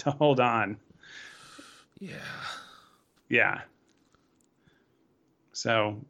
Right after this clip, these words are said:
Speaker 1: you know, let's hope for that. I would love to dread a series against the Braves, uh, going into the final weekend.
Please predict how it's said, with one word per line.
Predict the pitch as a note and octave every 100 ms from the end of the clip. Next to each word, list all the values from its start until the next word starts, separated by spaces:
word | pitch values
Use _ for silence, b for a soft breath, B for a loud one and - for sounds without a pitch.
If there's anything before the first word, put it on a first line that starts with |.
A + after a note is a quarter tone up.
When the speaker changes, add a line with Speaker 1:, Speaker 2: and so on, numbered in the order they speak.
| _ _
Speaker 1:
you | F3+
know, | E3 C#3 C#3+ - _ _ _ _ _ _ -
let's | F3
hope | F#3 E3+
for | - C3
that. | G#2 G2+ -
I | F3+
would | E3+
love | D#3+ E3+
to | C#3 C#3+
dread | B2 C#3 B2 G2 - _ -
a |
series | A#2 C#3 B2 A#2
against | A2+ A2 G#2
the | G#2+
Braves, | A2+ G#2 F#2 F#2 - - - _ _ -
uh, | A2+ G#2 G2 G2+ G2+ G#2 _ _ _ _ _ _ _ _ -
going | B2+ A#2 A2
into | G#2
the | G#2
final | A2 G#2 F#2+
weekend. | F#2+ F#2 F#2 F2